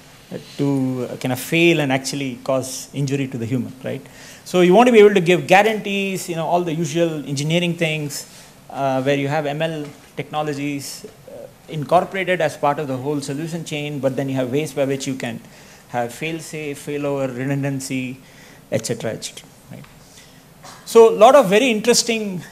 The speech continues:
uh, problems and challenges to work on, and, uh, I'll just kind of, uh,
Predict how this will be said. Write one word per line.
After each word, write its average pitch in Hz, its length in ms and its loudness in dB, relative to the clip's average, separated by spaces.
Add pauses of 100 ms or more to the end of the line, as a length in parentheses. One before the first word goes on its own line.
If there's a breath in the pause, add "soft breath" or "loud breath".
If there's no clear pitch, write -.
(380 loud breath)
uh, 139 260 -2
problems 143 560 -4
and 139 140 -8
challenges 139 460 -6
to 139 100 -4
work 139 260 2
on, 131 240 -4 (580 soft breath)
and, 135 520 -4
uh, 131 320 2
I'll 165 160 2
just 247 260 4
kind 208 140 2
of, 190 320 4
uh, 147 340 4